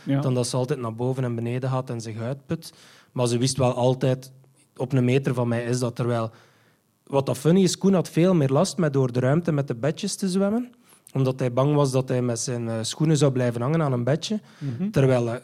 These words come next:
Speaker 2: dat, ik vond hij die, eh,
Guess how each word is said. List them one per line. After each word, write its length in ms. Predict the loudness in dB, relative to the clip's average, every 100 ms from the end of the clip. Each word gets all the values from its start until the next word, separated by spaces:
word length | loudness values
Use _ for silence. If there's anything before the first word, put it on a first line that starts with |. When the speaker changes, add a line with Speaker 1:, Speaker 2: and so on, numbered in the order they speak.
| -8
Speaker 2:
dat, 260 | -6 -6 -12 _ _
ik 240 | -8 -8 -6
vond 500 | 0 2 4 0 -6 -18 _ _
hij 260 | -4 -2
die, 440 | -2 -2 -2 -4 -8
eh, 120 | -6